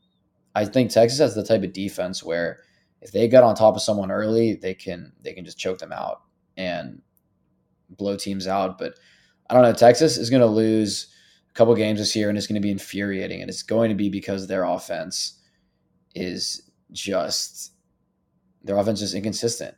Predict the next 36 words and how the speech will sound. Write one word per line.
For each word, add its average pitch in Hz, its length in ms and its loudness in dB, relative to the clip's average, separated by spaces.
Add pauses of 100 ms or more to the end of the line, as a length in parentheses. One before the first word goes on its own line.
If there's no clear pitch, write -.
(100)
and 90 360 -12
I 101 100 -6
don't 107 120 -4
know. 90 240 -6
So 90 540 -4 (760)
interested 143 260 0
to 143 80 2
see 127 200 0
how 110 220 4
it 101 80 -4
plays 110 280 0
out, 101 300 -6
but 98 260 -6 (280)
Texas 117 320 2
overall 143 280 6
gets 120 160 0
the 110 80 -2
win. 104 180 -4
You're 104 80 -4
not 104 100 -2
gonna 110 120 -4
complain 98 300 -8
about 98 180 -4
a 98 40 -8
twenty-one 98 380 -10
point 95 180 -8
victory, 90 360 -10
but 85 300 -8 (300)
that 107 160 -2
game 107 180 -2
was 101 140 -8
way 80 200 -12
too 85 160 -14
close - 220 -12
for - 100 -20
comfort. - 500 -16